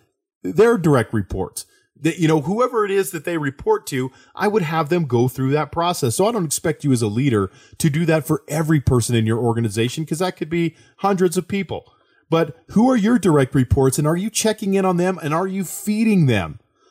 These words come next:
Are you feeding them what they need to sustain themselves and do a great job, not just today, but long term? If we don't have that, that's what growth, thought, and development is all about. What am I doing? Why am I doing it?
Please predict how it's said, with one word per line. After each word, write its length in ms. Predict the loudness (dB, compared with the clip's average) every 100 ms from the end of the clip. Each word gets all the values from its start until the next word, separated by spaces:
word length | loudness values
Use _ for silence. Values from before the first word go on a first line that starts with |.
| _ -2
Are 100 | 2
you 220 | 4 4
feeding 540 | 2 0 4 4 4 2
them 220 | 2 4
what 220 | 2 2
they 200 | 2 4
need 500 | 6 6 6 4 0 _ _
to 120 | -2 -2
sustain 640 | 2 0 2 2 4 4
themselves 640 | 4 2 2 4 4 2 0
and 260 | 0 0
do 220 | 2 4 4
a 100 | 2
great 420 | 0 2 2 2
job, 380 | 2 2 0 -4 -18 _
not 260 | -2 0
just 260 | 0 0 2
today, 520 | 0 2 2 2 0 -4 _
but 220 | -2 -2
long 380 | 0 0 2 0
term? 360 | 0 0 0 -2 _ _ _ _ _ _ _ _ _ _ _ _
If 200 | -2 2
we 100 | 2
don't 220 | 4 4
have 320 | 2 0 0
that, 300 | 2 2 2
that's 200 | -2 0
what 180 | 0 0
growth, 340 | 2 4 4
thought, 200 | 2 0
and 80 | 2
development 460 | 0 2 2 2 2
is 80 | 2
all 160 | 0
about. 320 | 0 0 -2 _ _ -2
What 180 | 2
am 100 | 2
I 100 | 2
doing? 440 | 0 0 -2 -2 -4
Why 240 | -2 0
am 120 | 2
I 140 | 2 2
doing 320 | 2 2 2
it? 160 | -2